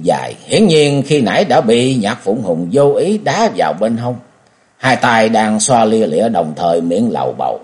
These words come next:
"Đêm khuya khoác chạy gì mà khiếp vậy? Ôi da, cái lưng của lão phù đau hơn là bị ngựa đá nữa đồ."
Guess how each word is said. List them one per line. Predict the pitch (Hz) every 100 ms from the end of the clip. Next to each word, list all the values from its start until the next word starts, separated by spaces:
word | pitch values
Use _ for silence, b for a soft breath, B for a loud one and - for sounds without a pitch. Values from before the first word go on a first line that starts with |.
| _ b b b b 208
"Đêm | 175 156 147
khuya | 170 165 156
khoác | - 269 302 -
chạy | 139 165 190 135
gì | 113 110
mà | 107 113
khiếp | - 247 359 117
vậy? | 123 165 180 - -
Ôi | 165 151 143 135
da, | 135 139 127 117 101 -
cái | 202
lưng | 170 151 131 -
của | 175 185 165 165
lão | 160 160 269 262
phù | 196 160 151
đau | 151 147 147 151
hơn | 170 180 135
là | 110
bị | 131 165
ngựa | 139 139 180 180
đá | 220 277 269
nữa | 175 214
đồ." | 190 127